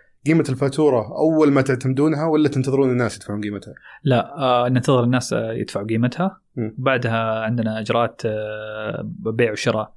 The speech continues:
Speaker 2: بضائع، وبعدها نحول ال-، بالمبلغ،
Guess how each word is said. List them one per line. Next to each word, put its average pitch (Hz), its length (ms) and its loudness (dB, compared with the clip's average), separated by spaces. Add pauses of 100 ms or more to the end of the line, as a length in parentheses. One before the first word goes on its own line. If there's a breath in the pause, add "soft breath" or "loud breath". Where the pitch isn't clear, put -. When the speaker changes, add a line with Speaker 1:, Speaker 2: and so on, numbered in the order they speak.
(320)
Speaker 2:
بضائع، 123 440 0 (460 soft breath)
وبعدها 127 360 2
نحول 110 320 -4
ال-، 110 240 -10
بالمبلغ، 113 460 -8